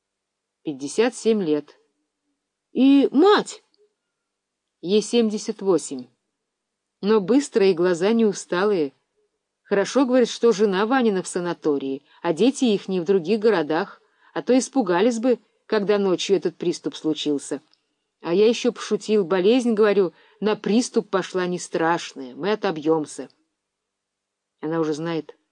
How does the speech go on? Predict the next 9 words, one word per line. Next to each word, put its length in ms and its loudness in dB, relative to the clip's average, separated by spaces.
Я 440 0
сказал 520 0
ей, 240 0
что 220 -2
операция 520 0
будет 300 -2
дней 220 0
через 320 -4
пять. 420 -2